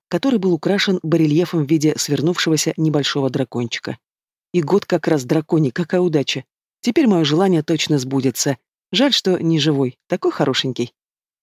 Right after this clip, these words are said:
Она мечтательно погладила малютку по носу, представляя, как бы тот, будучи ручной зверушкой, подпалил Олеженьке его стильные брючки. Блестяшки Светки, задетые её рукой, слетели на дракончика, и Тамара, смахнув их, удивилась.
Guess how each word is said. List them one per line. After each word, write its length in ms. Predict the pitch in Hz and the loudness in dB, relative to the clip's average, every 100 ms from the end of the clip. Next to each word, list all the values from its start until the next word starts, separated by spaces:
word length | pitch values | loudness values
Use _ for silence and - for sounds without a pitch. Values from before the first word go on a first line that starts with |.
| _ | _
Она 200 | 240 262 | 0 4
мечтательно 500 | 233 - 190 165 156 | 4 2 0 2 0
погладила 460 | 139 147 156 139 139 | 0 0 0 2 0
малютку 420 | 143 139 135 165 | 0 -2 -6 -4
по 100 | 160 | -2
носу, 340 | 214 247 220 - _ _ _ | -2 -2 -2 -4 _ _ _
представляя, 640 | 196 - 190 196 196 165 _ _ | -6 -4 -2 0 0 -2 _ _
как 180 | - 180 | -4 -2
бы 120 | 196 | 0
тот, 180 | 208 170 | 0 0
будучи 400 | 156 147 - 160 - | 2 0 0 0 0
ручной 380 | 175 - 156 | -2 0 0
зверушкой, 500 | 139 180 208 - 190 - _ _ | 0 0 -2 -2 -4 -4 _ _
подпалил 460 | 190 - 170 165 - | -2 0 2 2 2
Олеженьке 480 | 165 202 160 139 | 0 2 2 0
его 240 | 151 147 151 | 0 0 0
стильные 400 | - - 175 170 | -2 0 0 2
брючки. 480 | 160 123 - - 120 _ _ _ _ | -2 -4 -6 -8 -10 _ _ _ _
Блестяшки 520 | 143 160 - 139 - | 0 0 2 0 0
Светки, 420 | 135 202 - 160 | 0 0 0 0
задетые 480 | 143 160 151 143 147 | 2 2 2 0 0
её 160 | 143 156 | 2 2
рукой, 320 | 160 240 226 - _ _ | 0 0 -2 -4 _ _
слетели 400 | - 202 196 151 | -2 0 2 2
на 80 | 143 | 2
дракончика, 520 | 160 160 269 170 175 | 0 0 -2 0 0
и 80 | 160 | 0
Тамара, 360 | - 190 226 | 2 0 2
смахнув 480 | 160 165 151 160 143 | 2 0 0 -2 -2
их, 100 | 147 - _ | -4 -6 _
удивилась. 520 | 175 175 151 131 - | -2 0 2 0 -4